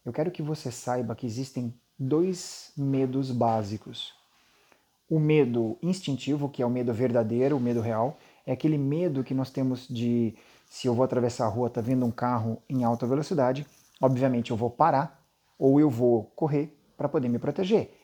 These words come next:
É aquele medo que vai proteger a minha saúde física, percebe?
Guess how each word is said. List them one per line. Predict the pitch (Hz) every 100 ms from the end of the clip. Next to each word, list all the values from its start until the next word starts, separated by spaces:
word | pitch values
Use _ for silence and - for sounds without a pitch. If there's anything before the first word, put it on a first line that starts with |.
| -
É |
aquele | 175 220
medo | 196 180 220 185 156
que | 165
vai | 139 160
proteger | - 175 196 196 180 147 117 135 185 202 - _ _
a | 131
minha | 139 151
saúde | - 139 143 139 143
física, | - - 156 151 117 120 - 107 104 _ _
percebe? | 113 - 170 226